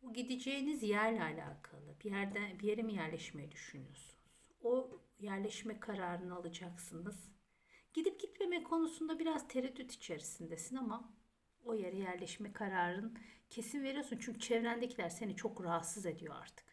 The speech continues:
Artık o sesleri duymak istemiyorsun. O kişileri görmek istemiyorsun. Rahatsızlık ve zarar veren insanlar var çevrende.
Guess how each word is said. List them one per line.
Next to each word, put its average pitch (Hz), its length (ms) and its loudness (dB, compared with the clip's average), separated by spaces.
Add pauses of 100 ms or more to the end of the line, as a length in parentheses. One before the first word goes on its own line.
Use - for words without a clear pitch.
(520)
Artık 254 260 -4
o 269 80 2
sesleri 254 520 4
duymak 226 360 4
istemiyorsun. 196 720 -2
O 220 140 -6
kişileri 190 480 -2
görmek 185 440 -2
istemiyorsun. 190 880 -2 (580)
Rahatsızlık 208 580 -2
ve 214 80 4
zarar 202 440 2
veren 170 220 0
insanlar 175 600 0
var - 400 -6
çevrende. 160 580 -4